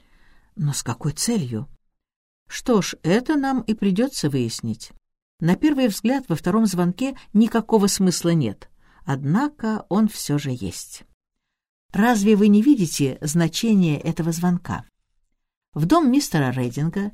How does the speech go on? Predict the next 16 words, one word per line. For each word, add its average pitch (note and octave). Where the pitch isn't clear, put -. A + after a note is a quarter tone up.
скрытно A#3+
вошли, F#3
чтобы D3
добраться D3+
до C#3+
телефона F#3+
и -
сделать D3
звонок. F3
Пистолет A3
мистера F3
Реддинга. D#3
Всё F3
сделано D#3
для C#3
того, E3